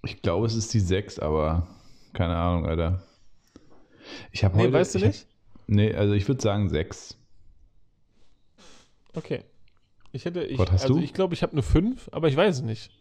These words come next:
Speaker 1: Oh, wenn du
Speaker 2: Ich,
Speaker 1: eine fünf hast,
Speaker 2: fünf
Speaker 1: dann
Speaker 2: ist
Speaker 1: hab
Speaker 2: einfach
Speaker 1: ich ja
Speaker 2: in
Speaker 1: eine
Speaker 2: meinem Kopf.
Speaker 1: vier.
Speaker 2: Das weiß ich nicht. <laughs>
Speaker 1: Ja,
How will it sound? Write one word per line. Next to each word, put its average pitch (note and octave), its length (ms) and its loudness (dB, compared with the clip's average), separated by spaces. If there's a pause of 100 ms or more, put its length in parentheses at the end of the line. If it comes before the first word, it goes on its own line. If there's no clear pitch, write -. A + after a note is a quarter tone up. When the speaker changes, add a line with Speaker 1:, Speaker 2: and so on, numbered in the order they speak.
(360)
Speaker 1:
Oh, C3+ 140 2
wenn E2+ 120 4
du F2 80 2
Speaker 2:
Ich, G2 60 4
Speaker 1:
eine G2 60 6
fünf C#3+ 300 0
hast, D3+ 100 0
Speaker 2:
fünf E3+ 120 6
Speaker 1:
dann A#2+ 100 4
Speaker 2:
ist A#2+ 60 4
Speaker 1:
hab - 80 6
Speaker 2:
einfach B2 120 2
Speaker 1:
ich - 40 4
ja B2 40 4
Speaker 2:
in B2 80 4
Speaker 1:
eine C#3 100 4
Speaker 2:
meinem C3 60 -2
Kopf. - 180 4
Speaker 1:
vier. E2+ 320 2 (2250)
Speaker 2:
Das A#2+ 120 -8
weiß - 280 2
ich - 60 -10
nicht. C#3+ 320 4
<laughs> G3+ 60 8 (1500)
Speaker 1:
Ja, G2+ 220 0